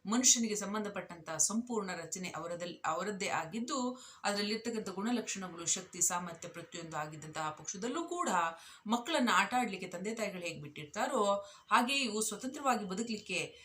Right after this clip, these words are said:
ಆಸಕ್ತಿಯನ್ನು ಹೊಂದಿದ್ದಾವೆ ಮತ್ತು ಶಕ್ತಿ ಸಾಮರ್ಥ್ಯದಲ್ಲಿ ತಿಳುವಳಿಕೆಯಲ್ಲಿದ್ದಾವೆ ಅಂದ ಮಾತ್ರಕ್ಕೆ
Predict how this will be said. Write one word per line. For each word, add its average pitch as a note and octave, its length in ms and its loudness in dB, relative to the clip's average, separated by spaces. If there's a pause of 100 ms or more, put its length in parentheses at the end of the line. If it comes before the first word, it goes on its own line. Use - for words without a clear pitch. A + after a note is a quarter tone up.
(140)
ಆಸಕ್ತಿಯನ್ನು A#3 560 4
ಹೊಂದಿದ್ದಾವೆ A#3 640 4
ಮತ್ತು F#3+ 280 -4
ಶಕ್ತಿ - 280 0
ಸಾಮರ್ಥ್ಯದಲ್ಲಿ F#3+ 1160 0
ತಿಳುವಳಿಕೆಯಲ್ಲಿದ್ದಾವೆ A#3 960 2
ಅಂದ E3 260 -6
ಮಾತ್ರಕ್ಕೆ G3+ 640 0